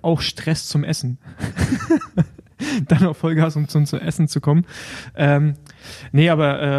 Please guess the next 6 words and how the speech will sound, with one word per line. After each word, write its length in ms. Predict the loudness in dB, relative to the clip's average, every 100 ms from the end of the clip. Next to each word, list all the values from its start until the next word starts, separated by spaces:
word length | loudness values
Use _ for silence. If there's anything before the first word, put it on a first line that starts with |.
| -2
äh, 80 | -4
Island 260 | -6 -4
war 80 | -4
schön. 440 | -4 -2 0 -2 -4 -14 -10
Also, 440 | -4 0 0 0 -2 -8 _ _ -20 _ _ _
äh, 180 | -4 -4